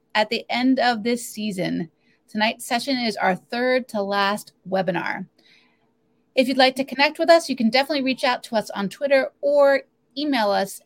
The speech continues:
at globalmathdepartment at gmail dot com. Uh, before I turn our session over to our presenter and introduce him, I'd like to explain how our webinars work. Our webinars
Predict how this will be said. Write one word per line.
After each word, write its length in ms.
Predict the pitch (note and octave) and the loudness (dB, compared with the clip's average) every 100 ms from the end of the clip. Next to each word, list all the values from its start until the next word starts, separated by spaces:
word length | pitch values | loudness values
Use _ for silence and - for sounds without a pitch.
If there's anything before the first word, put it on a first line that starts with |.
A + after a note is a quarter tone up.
| - | -2
at 280 | G3+ F#3+ - _ | 0 0 -4 _
globalmathdepartment 920 | A#3+ C4 C#4 A#3+ B3+ A#3 G#3 G3+ F#3+ - _ - | 2 4 4 2 -2 -2 -2 -2 -4 -8 _ -2
at 240 | A3 A3 - _ - | 0 0 -4 _ -20
gmail 600 | F3+ G#3+ G#3+ G3+ F#3+ F#3 _ F#3 | -6 -2 0 0 -2 -4 _ -4
dot 260 | F3+ - _ - | -4 -4 _ -20
com. 760 | - F3 D#3 D3 - - G3 - _ _ _ _ _ _ _ _ - | -16 -10 -8 -10 -12 -12 -12 -14 _ _ _ _ _ _ _ _ -2
Uh, 140 | A3 | 0
before 320 | A#3 A#3+ E4 | 0 6 10
I 100 | F4 | 10
turn 300 | E4+ D#4+ D#4 - | 8 0 -6 0
our 140 | B3+ | 0
session 420 | B3+ - C#4 C#4+ - | 2 0 0 -2 2
over 260 | B3 B3+ | 2 4
to 260 | B3+ - C4 | 0 0 0
our 520 | A3+ G#3+ G#3 G3+ G3+ _ | 2 2 2 0 -4 _
presenter 560 | - G3 G#3+ B3 D#4+ D#4+ | -10 -6 -4 -4 -4 -4
and 560 | - G#3 G3+ G3 F#3 F#3 _ _ _ | -4 -4 -2 -2 -4 -6 _ _ _
introduce 400 | - G3 F#3+ A#3+ | -14 -10 -8 -8
him, 140 | D#4+ C#4 | -8 -6
I'd 140 | A#3 B3+ | -4 -2
like 200 | D#4 - | -4 -4
to 80 | |
explain 420 | F4 - - B3+ A#3 | -8 -10 -8 -4 -2
how 140 | A3 | 2
our 100 | G#3 | 2
webinars 480 | G3 F3+ F#3 G#3+ A3 | 2 -2 -2 -4 -4
work. 320 | G3 G#3 _ _ _ _ _ _ _ - | -4 -6 _ _ _ _ _ _ _ -2
Our 120 | A3 | 0
webinars 420 | A3 A3+ C4 C4 | 2 2 2 0